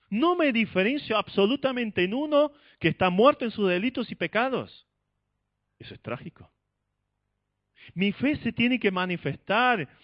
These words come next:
como cantábamos hoy, se tiene que, eh, como por una chispa, o sea, tiene que trascender, otros se tienen que enterar, tienen que hablar de Jesucristo. Si yo no le hablo a nadie, ops, ¿será verdad lo de mi fe? Si mi vida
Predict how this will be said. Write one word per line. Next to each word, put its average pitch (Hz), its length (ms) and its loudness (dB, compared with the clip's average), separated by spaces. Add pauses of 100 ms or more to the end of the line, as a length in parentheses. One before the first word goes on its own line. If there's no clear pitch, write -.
(180)
como 185 280 0
cantábamos 202 600 0
hoy, 233 220 2
se 165 140 -4
tiene 202 300 -2
que, 117 460 -14
eh, 95 100 -20 (400)
como 156 400 0
por 160 160 -2
una 165 160 -4
chispa, 254 320 -4
o 160 40 0
sea, 180 320 -2 (400)
tiene 262 260 0
que 208 100 -6
trascender, 185 800 -2
otros 233 320 6
se 170 100 -4
tienen 160 280 -6
que 143 80 -6
enterar, 135 420 -2
tienen 285 220 -10
que 240 100 0
hablar 277 380 2
de 202 100 0
Jesucristo. 139 460 -8
Si 175 120 -12
yo 339 140 -10
no 359 120 -10
le 202 100 -2
hablo 139 180 0
a 135 60 -2
nadie, 123 320 -4 (320)
ops, - 420 -14 (120)
¿será 107 380 -4
verdad 135 300 -2
lo 139 200 -2
de 117 100 -2
mi 120 100 -6
fe? 240 300 -8 (1160)
Si 233 80 2
mi 233 140 2
vida 294 340 0